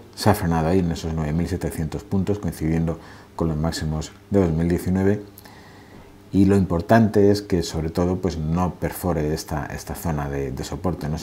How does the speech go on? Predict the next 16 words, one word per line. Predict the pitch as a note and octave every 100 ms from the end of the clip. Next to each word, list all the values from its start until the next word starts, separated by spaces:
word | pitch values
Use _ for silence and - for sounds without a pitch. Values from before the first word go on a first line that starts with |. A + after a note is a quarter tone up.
| -
no | E2 D#2+
perfore | - - D#2
los | C#2+ C#2
mínimos | C#2+ C#2+ D2 D#2 - - - - -
de | F2+
la | G2
semana | F#2 D2 C#2
pasada, | - - F#2+ D2+ -
porque | - D#3
es | -
la | D3
base | D3 D3+ D#3
de |
este | D#3 D#3
movimiento | C#3 C3+ B2+ B2+
lateral. | C3 - - C#3+